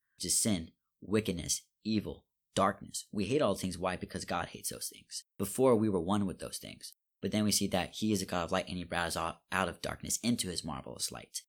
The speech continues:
Chosen generation. And now we're going against those principalities, those evil things of the darkness that are there. And that is what we're doing. We are calling it out.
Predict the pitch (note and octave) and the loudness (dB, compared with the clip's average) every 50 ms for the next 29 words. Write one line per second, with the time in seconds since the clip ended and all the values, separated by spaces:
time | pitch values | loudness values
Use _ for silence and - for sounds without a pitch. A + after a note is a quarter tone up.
0 | _ _ _ _ _ - A#2 A#2+ A2+ G#2 A#2 G2+ G#2+ G#2+ G2 G2 F#2+ F#2 F2 - | _ _ _ _ _ 4 6 6 6 6 6 6 4 4 4 4 2 2 2 0
1 | - - - - _ _ _ - F2 F2+ F2+ F#2+ G2+ G2+ F#2 F#2+ F2 E2+ - F#2+ | -4 -4 -6 -12 _ _ _ -6 -4 0 4 4 4 4 4 2 -2 -2 0 -2
2 | F#2+ F#2 F#2 F2+ - F2+ E2+ - - - E2+ E2+ E2+ - - - _ - - G2+ | 0 0 0 -2 -2 -4 -4 -2 -2 -2 -2 -2 -2 -4 -6 -6 _ 0 0 2
3 | F#2+ - - G2 F#2 F#2 F2+ F2+ F2+ - - - A2 G#2 G#2 G#2 G2 - - - | 2 2 2 2 2 2 2 2 0 -2 -2 -2 -2 0 0 0 -2 -2 0 2
4 | G#2 G2 G2 - - F#2 - D#2+ - - F#2+ G#2 G#2 - - E2+ - E2 D#2 D#2 | 2 2 2 0 -2 -2 -4 -4 -2 0 0 0 0 -2 -4 -4 -4 -4 -4 -6
5 | E2 D#2+ F#2+ A2 - - - - _ _ - G2 F#2+ F#2 F#2+ G2 G2 F#2 F#2 F#2+ | -6 -4 -2 -2 -2 -4 -6 -12 _ _ -2 0 2 4 6 6 6 4 4 2
6 | - E2+ F2+ F2+ F2+ A2 A2+ G#2+ G2 F2+ D#2 F2+ F#2+ - E2 E2 - - - G#2 | 0 0 -2 0 2 4 4 4 4 4 2 0 0 0 -2 -4 -4 -4 0 2
7 | G#2 G2+ G2 F2 F#2+ F#2 - - G2+ F#2+ - - | 4 4 4 2 0 -2 0 2 2 2 2 2